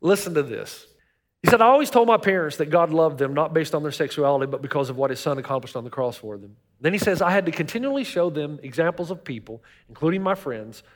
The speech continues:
who were not like the Christians they had known before." And then they asked him, "How has reconciling your parents influenced your ministry?"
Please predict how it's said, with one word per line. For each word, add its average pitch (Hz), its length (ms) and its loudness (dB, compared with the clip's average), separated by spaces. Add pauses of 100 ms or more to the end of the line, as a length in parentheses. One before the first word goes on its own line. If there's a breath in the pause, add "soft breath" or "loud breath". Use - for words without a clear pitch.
(160 soft breath)
who 151 100 0
were 151 100 4
not 156 180 2
like 160 140 0
the 165 80 -8
Christians 139 400 -6
they 135 80 2
had 135 120 0
known 131 180 -6
before." 110 500 -14 (280)
And 180 80 2
then 262 100 10
they 269 100 8
asked 233 180 2
him, 208 80 0
"How 269 200 4
has 240 180 2
reconciling 196 600 4
your 165 100 -2
parents 175 400 0
influenced 147 420 -4
your 160 80 -2
ministry?" 165 420 -4